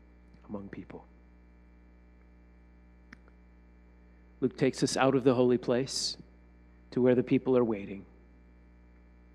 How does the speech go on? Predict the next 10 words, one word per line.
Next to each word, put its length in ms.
And 100
I 60
suspect 400
the 60
folks 260
were 80
getting 180
a 40
bit 140
worried 420